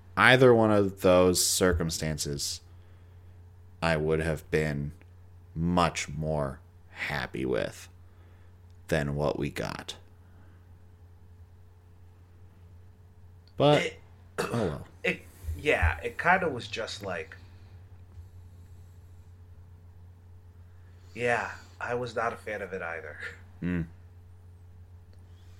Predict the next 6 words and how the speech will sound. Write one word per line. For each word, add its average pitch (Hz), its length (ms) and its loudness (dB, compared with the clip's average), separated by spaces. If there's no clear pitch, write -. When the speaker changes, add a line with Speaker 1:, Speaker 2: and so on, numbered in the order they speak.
Speaker 2:
It 139 100 -6
was 127 140 -8
just 127 220 -6
something 123 400 -6
so, 98 360 -6
like, 82 380 -10